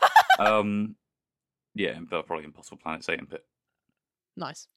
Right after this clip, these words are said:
Speaker 1: Nice.
Speaker 2: Now, getting on to the best, most favourite part of the email is that Nat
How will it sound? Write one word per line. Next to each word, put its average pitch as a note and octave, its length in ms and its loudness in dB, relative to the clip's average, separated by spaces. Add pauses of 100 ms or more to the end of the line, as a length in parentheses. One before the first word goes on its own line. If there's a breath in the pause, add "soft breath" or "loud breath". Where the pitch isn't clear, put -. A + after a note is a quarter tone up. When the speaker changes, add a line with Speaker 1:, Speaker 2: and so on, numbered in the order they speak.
(640)
Speaker 1:
Nice. D#3 280 -14 (480)
Speaker 2:
Now, B2+ 440 0
getting A2 180 0
on G#2 120 0
to G2 360 -8 (100)
the G#2 460 -6
best, - 560 -6
most F#2 180 -14
favourite A#2+ 280 -4
part C#2+ 320 -12
of D2 140 -20
the D2 100 -20
email D2+ 240 -20 (340)
is D#2+ 440 -14
that E2+ 180 -10
Nat A#2+ 420 -4